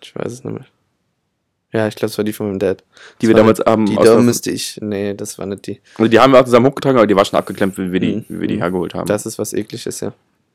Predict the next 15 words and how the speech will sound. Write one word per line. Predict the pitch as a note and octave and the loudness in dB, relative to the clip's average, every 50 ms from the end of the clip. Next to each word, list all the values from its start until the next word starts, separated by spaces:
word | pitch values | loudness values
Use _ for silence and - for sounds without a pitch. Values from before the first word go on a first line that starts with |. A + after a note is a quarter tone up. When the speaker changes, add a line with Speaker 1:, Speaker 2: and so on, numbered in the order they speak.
| _ _ _ _ _ _ _ _ - - - - - - | _ _ _ _ _ _ _ _ -20 -20 -20 -20 -18 -14
Speaker 2:
Weil | B2 | -12
ich | - - | -8 -6
kenn | - D#3 | -4 -4
keinen, | - - - E3 F#3+ | -4 -2 0 2 2
der | F#3 C#3+ | 4 4
so | C#3 C#3 | 4 2
oft | - | 2
umgezogen | - E3 D3+ - D3 C#3+ | 2 0 0 0 -2 -6
ist | C3+ - | -4 -4
wie | B2 | -4
du. | A#2+ D#3 D#3+ - _ _ _ _ _ _ _ _ _ _ _ _ _ _ _ _ _ _ - | -4 -4 -6 -6 _ _ _ _ _ _ _ _ _ _ _ _ _ _ _ _ _ _ -20
Speaker 1:
<laughs> | - | -16
Nee, | - D#3+ - - G#3 - - - _ _ _ _ _ | -12 -8 -4 -4 -4 -4 -6 -16 _ _ _ _ _
das | - - | -20 -16
stimmt. | - - - - - - - | -12 -10 -8 -8 -8 -10 -12